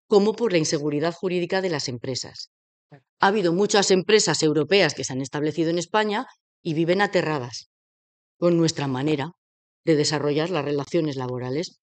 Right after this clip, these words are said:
y con muchas otras cosas. Pero bueno, pero también las relaciones laborales. Eh, entonces se acometió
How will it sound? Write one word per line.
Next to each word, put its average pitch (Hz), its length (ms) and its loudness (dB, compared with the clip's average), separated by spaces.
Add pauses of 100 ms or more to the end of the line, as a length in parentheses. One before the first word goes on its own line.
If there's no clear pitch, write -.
y 120 60 -20
con 127 180 -4
muchas 135 280 -2
otras 139 260 -4
cosas. 262 240 -4 (120)
Pero - 180 -20
bueno, - 180 -8 (260)
pero 139 160 -8
también 156 400 2
las 156 120 4
relaciones 160 520 2
laborales. 135 640 0 (960)
Eh, 202 840 12 (180)
entonces 240 680 4
se - 140 2
acometió 139 640 0